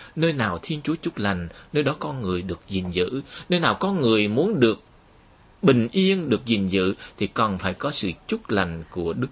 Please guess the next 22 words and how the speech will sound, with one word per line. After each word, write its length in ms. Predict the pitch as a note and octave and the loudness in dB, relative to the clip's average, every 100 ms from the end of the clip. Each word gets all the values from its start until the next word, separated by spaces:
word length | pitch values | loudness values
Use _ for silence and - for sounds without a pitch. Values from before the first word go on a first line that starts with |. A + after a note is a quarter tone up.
| - | -6
Chúa. 340 | A2 F#2+ G#2 E3+ - - - - - - - - | -4 -2 -2 -4 -14 -20 -20 -20 -20 -20 -14 0
Và 140 | G3 - | 0 2
Chúa 120 | C#3 | 0
ra 160 | D#3+ D3+ | 2 2
lệnh 280 | A2 F#2 G#2+ | 2 2 0
là 180 | F2+ - - | -2 -4 -16
họ 420 | - G#2 F#2+ F#2+ | -2 2 4 4
sẽ 240 | G2 G2 G2 | 2 0 0
kêu 280 | - D#3 D3+ | 0 0 2
cầu 300 | A2+ F#2 F2+ | 2 0 0
danh 280 | C#3 D3 | -4 -6
ta 240 | C3+ C#3 C#3 | -4 -2 -2
trên 260 | - C#3 C3+ | 0 -2 2
con 220 | C3 B2+ | 0 0
cái 320 | A#2+ A2+ D3+ - - | -2 -2 -4 -10 -12
Israel 440 | D3+ - C3+ C3 B2+ - - | -8 -4 0 0 -2 -12 -4
và 120 | G2+ | -2
ta 140 | - C#3 | 0 -2
sẽ 160 | G#2 - - | -2 -4 -4
chúc 220 | B3+ - | -4 2
lành 240 | A2+ G2 | 2 2
cho 120 | F#2 | -2